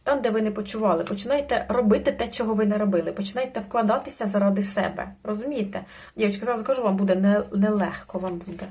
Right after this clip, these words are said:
Розумієте, про що? Король кубків, тому що у вас ще, мабуть, почуття, дівчатки. І що вам вже, ви ж під мороком, ви ж думали, що це ваша любов,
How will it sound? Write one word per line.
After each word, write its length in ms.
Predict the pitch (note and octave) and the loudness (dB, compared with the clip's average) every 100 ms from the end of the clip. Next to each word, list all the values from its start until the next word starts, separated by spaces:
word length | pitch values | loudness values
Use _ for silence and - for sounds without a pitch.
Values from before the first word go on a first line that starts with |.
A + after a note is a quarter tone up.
| - | -14
Розумієте, 500 | - G3+ A3 C4+ G#3 G3 | -6 -4 -4 -6 -8 -10
про 100 | G3 | -10
що? 280 | - - - - - - | -12 -10 -10 -12 -18 -18
Король 220 | - - F4 | -2 2 2
кубків, 320 | - G3 G3+ | 0 -6 -4
тому 160 | A#3+ | -4
що 180 | D#4+ B3+ | -4 -2
у 20 | |
вас 260 | A3 D4 - | 2 2 0
ще, 160 | - G3+ - | -6 -6 -2
мабуть, 320 | G#3 G3 G3 | 0 0 -4
почуття, 680 | - G3+ - G3 - F#3+ F#3 - | -6 -6 -6 -8 0 2 0 -4
дівчатки. 540 | F#3 F3 - - - | -4 -4 -6 -8 -8
І 40 | G3 | -6
що 160 | - | -4
вам 160 | A3 C#4+ | 2 2
вже, 220 | B3+ A3+ | 2 0
ви 140 | G#3+ B3+ | 2 0
ж 120 | - - | -2 -2
під 120 | A3 | 4
мороком, 420 | G3+ C4 B3 A#3+ F#3+ | 6 8 6 4 0
ви 80 | |
ж 80 | G3+ | 0
думали, 260 | A#3+ B3+ G3+ | 0 0 0
що 140 | G3+ | -2
це 140 | G3+ A3 | 0 2
ваша 240 | G3 G3+ | 2 2
любов, 340 | G#3 F#3+ C#4+ | 2 2 2